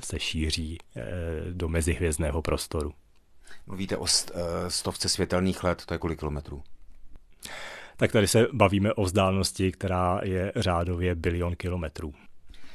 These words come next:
Speaker 2: Když nemám dobrý pozemský dalekohled, nevyužívám dat, eh, ze satelitů, ležím v lese, kde není světelný smog, kterým směrem bych se měl dívat,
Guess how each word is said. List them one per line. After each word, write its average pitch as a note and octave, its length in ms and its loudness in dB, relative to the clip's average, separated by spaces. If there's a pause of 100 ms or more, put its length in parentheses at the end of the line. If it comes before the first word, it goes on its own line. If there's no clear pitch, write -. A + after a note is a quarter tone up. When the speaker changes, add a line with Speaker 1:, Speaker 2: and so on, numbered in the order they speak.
(320)
Speaker 2:
Když F#2 360 -2
nemám F#2 260 4
dobrý F2 240 2
pozemský F2 400 -2
dalekohled, E2+ 680 2
nevyužívám E2+ 760 -2
dat, E2 320 -2
eh, E2+ 240 2
ze E2+ 120 0
satelitů, E2 720 0 (320)
ležím F2 400 2
v E2 40 0
lese, E2 320 2
kde E2 120 0
není F2 160 2
světelný E2+ 560 4
smog, D#2 380 0 (200)
kterým G2+ 360 2
směrem F2+ 380 4
bych E2 120 -4
se - 120 -2
měl F#2 160 0
dívat, D#2+ 420 -4